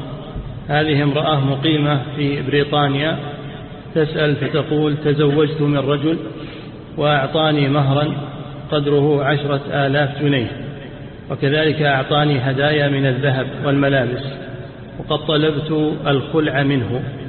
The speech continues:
وتريد أن تعرف ماذا عليها من إعادة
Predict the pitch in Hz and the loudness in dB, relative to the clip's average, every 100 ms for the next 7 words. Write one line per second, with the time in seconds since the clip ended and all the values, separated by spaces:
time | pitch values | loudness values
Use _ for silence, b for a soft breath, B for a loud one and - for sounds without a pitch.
0 | - - - - 143 147 160 156 147 135 | -12 -14 -12 -10 -2 2 2 2 2 2
1 | 139 151 147 143 131 127 143 147 143 131 | 2 2 2 0 -2 0 2 2 2 2
2 | 131 139 147 135 151 - - - - - | 2 2 2 2 0 -2 -8 -10 -12 -8
3 | 160 156 156 131 147 143 | -4 -2 0 0 2 0